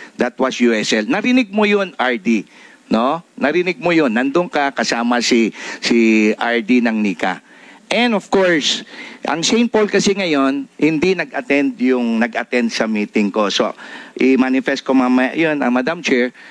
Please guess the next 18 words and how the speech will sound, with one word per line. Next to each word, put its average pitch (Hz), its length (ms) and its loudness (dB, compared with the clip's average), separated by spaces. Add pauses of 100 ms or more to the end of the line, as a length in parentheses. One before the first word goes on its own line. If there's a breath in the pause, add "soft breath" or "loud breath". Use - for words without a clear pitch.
(200 loud breath)
At - 160 -6
ang 220 160 -2
Saint 196 320 0
Paul, 135 480 2
nung 139 240 -4
sinabi 170 720 0 (240 soft breath)
na 135 160 0
one 208 240 0 (240)
point 190 400 -2
two 208 160 2
million 143 720 2 (560 soft breath)
yung 160 240 2
sa 170 80 0
Saint 170 320 -2
Paul, 117 400 0 (720 loud breath)
he - 80 -2
neither 202 400 2
denied 190 480 0